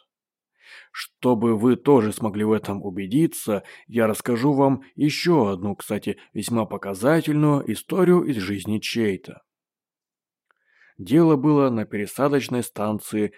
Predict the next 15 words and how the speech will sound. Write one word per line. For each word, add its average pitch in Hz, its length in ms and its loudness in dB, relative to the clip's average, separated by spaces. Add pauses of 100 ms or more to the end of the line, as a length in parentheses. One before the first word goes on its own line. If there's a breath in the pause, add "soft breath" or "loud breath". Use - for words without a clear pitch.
(160 soft breath)
Ваган. 101 840 -2 (800 soft breath)
Какой-то 110 680 -2
напрочь 107 580 -2
свихнувшийся 113 840 -4 (180 loud breath)
киберпанк 113 920 -2
с - 200 -18
Идуки, 117 760 -2 (200 soft breath)
решивший, 117 580 -2
что 117 260 -2
он 117 120 2
является 110 540 0
новой 110 380 0
инкарнацией 110 800 -2 (160 loud breath)
Сида 117 420 -2
Вешеза, 107 840 -2